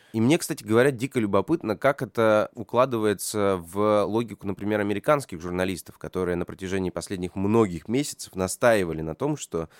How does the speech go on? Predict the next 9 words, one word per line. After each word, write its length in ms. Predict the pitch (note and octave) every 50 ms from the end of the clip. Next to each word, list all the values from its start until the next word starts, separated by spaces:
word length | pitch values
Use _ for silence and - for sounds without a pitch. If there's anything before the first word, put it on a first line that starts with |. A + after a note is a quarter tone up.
| - - - _ _
Трамп — 300 | - A2+ A2+ A2+ G#2+ -
это 120 | - - G2
марионетка 560 | G2 G2 F#2+ F#2+ F#2+ G2 G#2 G2+ - - G#2
Путина. 480 | - - - C#3+ - - D#2 D2+ D2+ D2
Достаточно 480 | D2+ D2+ - F#2+ F2+ - - - F#2
вспомнить 460 | E2 - - - A#2 B2 B2+ A#2 F#2 -
все 180 | - - G2+ F#2+
эти 240 | E2+ - F#2 E2+ - - - - -
выдающиеся, 960 | G2 G#2+ G#2+ G#2+ A2 A2+ A#2+ B2+ A2+ - - - F#2 E2+ - - - D#2+